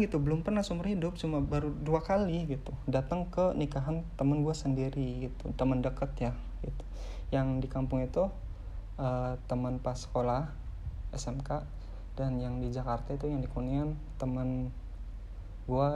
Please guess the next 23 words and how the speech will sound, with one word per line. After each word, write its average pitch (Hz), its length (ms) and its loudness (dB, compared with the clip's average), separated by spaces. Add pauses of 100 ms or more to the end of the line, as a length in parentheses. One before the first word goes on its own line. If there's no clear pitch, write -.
(120)
yang 127 400 -2
di 123 80 -2
Jakarta 131 400 0
gitu, 131 240 -6
pas - 240 -6 (480)
kerja, 123 480 0
kerja 123 240 0
bareng 123 480 -2
gitu. - 220 -8 (340)
<clears throat> - 320 10 (1300)
So, 127 240 0 (800)
kondangan, 131 720 6 (1300)
eh, 131 240 6
menurut 131 320 2
gue 156 160 4
kondangan 123 720 0
di 117 240 -2
Jakarta 127 560 0 (160)
sama 120 480 -4 (640)
yang 120 160 0
di 135 80 -4
kampung 123 320 -2
itu, 147 240 -2